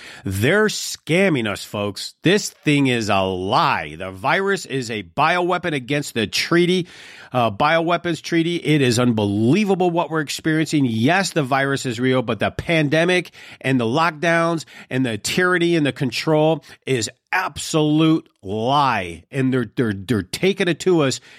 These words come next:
and we better stand up, or we're gonna be one world order, and we will be slaves before your head can spin.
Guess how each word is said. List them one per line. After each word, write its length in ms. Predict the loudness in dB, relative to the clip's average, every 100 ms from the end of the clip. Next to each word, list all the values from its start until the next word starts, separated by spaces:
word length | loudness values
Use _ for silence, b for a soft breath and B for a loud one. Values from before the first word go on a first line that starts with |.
| B
and 140 | -6
we 80 | -6
better 380 | -4 -2 0 0
stand 400 | 0 0 2 2
up, 280 | 2 0 b b b
or 160 | 0
we're 140 | 0 0
gonna 100 | 0
be 140 | 0
one 340 | -2 -4 -4
world 240 | -2 -2 0
order, 460 | 2 4 2 0 b b
and 100 | -2
we 120 | 2
will 80 | 2
be 160 | 2 -2
slaves 580 | -2 0 2 4 2 0
before 260 | -2 0
your 140 | 0 0
head 300 | 0 -2 0
can 160 | -2
spin. 460 | -2 -6 -8 -10